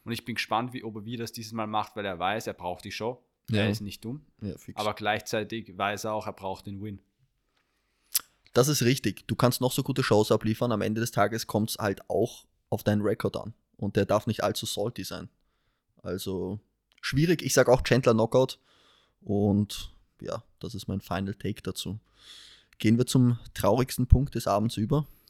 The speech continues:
Speaker 2: Gestern gab's einen, eine zweite Fight Night. Die hat sich wahrscheinlich keiner von euch angeschaut.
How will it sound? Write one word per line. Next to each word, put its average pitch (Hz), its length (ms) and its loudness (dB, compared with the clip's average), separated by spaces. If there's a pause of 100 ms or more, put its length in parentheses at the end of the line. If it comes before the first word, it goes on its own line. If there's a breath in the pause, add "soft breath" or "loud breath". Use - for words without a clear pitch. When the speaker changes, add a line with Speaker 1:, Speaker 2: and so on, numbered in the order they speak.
(180)
Speaker 2:
Gestern 113 600 -2
gab's - 260 0
einen, 104 420 0 (280)
eine 101 160 0
zweite 113 400 -2
Fight 101 340 -2
Night. 117 300 -4 (320)
Die 104 80 0
hat 98 100 -4
sich - 140 -10
wahrscheinlich 101 340 -4
keiner 101 200 -6
von 98 100 -2
euch 104 80 -4
angeschaut. 113 480 -4